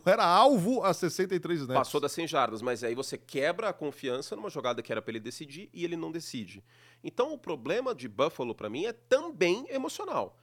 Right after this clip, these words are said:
Speaker 2: Não é só emocional. É um Daquan Jones ausente que piora a defesa terrestre, por exemplo. É um jogo terrestre que não tem nenhum grande running back nesse jogo terrestre há bastante tempo.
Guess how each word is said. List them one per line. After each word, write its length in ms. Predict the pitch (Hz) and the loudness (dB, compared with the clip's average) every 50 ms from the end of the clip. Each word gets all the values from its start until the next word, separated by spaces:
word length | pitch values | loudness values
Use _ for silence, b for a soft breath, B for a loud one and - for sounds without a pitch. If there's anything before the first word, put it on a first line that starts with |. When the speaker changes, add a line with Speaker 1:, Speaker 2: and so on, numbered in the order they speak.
| b b b b | b b b b
Speaker 2:
Não 220 | 113 113 120 123 | -6 -4 -2 -2
é 60 | 147 175 | -2 -2
só 340 | - - - - 175 165 | -4 -6 -4 0 0 2
emocional. 600 | 175 185 208 208 - 277 269 233 160 120 98 b b b b b | 2 2 0 0 0 0 2 2 2 2 2 b b b b b
É 100 | - 123 | -2 -2
um 100 | 131 147 | -2 -2
Daquan 400 | 147 123 147 139 135 - 123 117 113 | -2 -4 -4 -6 -4 -6 -6 -6 -6
Jones 340 | - - 113 113 110 101 - | -4 -4 -4 -4 -4 -2 -2
ausente 520 | 104 101 104 - 143 160 185 202 - - | -4 -4 -4 -4 -4 -4 -4 -6 -8 -12
que 140 | - - 139 | -14 -16 -14
piora 400 | - - 190 160 131 127 135 143 | -12 -4 -2 0 2 2 2 0
a 40 | 139 | 0
defesa 280 | 147 - - 151 156 | -4 -6 -6 -8 -6
terrestre, 580 | 156 - 185 175 160 127 107 - - - - - _ _ _ _ | -6 -4 0 2 2 2 2 -2 -6 -14 -20 -20 _ _ _ _
por 160 | - 117 120 | -4 -2 -2
exemplo. 480 | 117 110 98 123 113 95 95 - - - _ _ _ _ _ _ _ _ _ b b b b b | -2 -2 -2 -2 -2 -4 -6 -10 -18 -20 _ _ _ _ _ _ _ _ _ b b b b b
É 80 | - 131 | 0 0
um 120 | 135 131 | 0 0
jogo 240 | 110 - 131 117 110 | -2 -2 -4 -4 -2
terrestre 520 | - 120 113 127 151 175 185 - - - | -4 -2 0 2 2 0 0 -2 -8 -10
que 100 | - 175 | -8 -8
não 80 | 196 226 | -8 -4
tem 160 | 220 208 185 | -4 -2 -2
nenhum 260 | 170 139 127 135 147 | 0 0 -2 -2 -2
grande 320 | 123 123 117 120 117 110 123 | -2 -2 -2 -2 -4 -6 -4
running 260 | 104 107 107 104 104 | -4 -4 -4 -4 -2
back 280 | 98 104 95 - - | -2 -2 -2 -4 -6
nesse 140 | 110 107 - | -12 -12 -10
jogo 180 | 104 110 104 - | -10 -10 -10 -8
terrestre 400 | - 110 104 107 117 - - 160 | -8 -4 -4 -4 -4 -4 -6 -6
há 40 | 165 | -6
bastante 380 | 165 160 - - 160 151 - | -6 -6 -6 -6 -8 -8 -6
tempo. 380 | - - 160 123 110 - - | -4 -4 -2 -2 -4 -6 -12